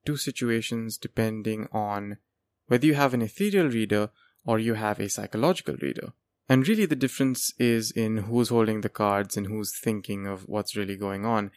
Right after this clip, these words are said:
But the thing that remains constant is the importance of that aforementioned question, which is why both type of readers will always put a very big emphasis on framing this question.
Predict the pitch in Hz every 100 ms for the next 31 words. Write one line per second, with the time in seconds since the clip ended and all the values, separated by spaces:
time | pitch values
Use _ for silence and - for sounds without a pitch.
0 | _ _ _ _ - 131 - - 196 214
1 | 180 143 127 131 127 127 - 120 120 -
2 | 110 - 110 104 - 104 107 - 107 107
3 | 113 110 107 104 101 - - 110 98 98
4 | - _ - 101 101 104 - 110 107 101
5 | 101 - 123 - - 165 - - - 107
6 | - 107 107 104 101 101 - _ _ _
7 | - 185 - 123 113 113 104 104 101 98
8 | 98 - _ _ - 110 113 120 123 123
9 | - 110 107 - - 110 104 110 110 110
10 | 107 _ _ _ _ - 120 123 147 170
11 | - 139 - 101 101 - - _ _ _
12 | _ 123 110 107 - 107 98 95 101 -
13 | 165 - - -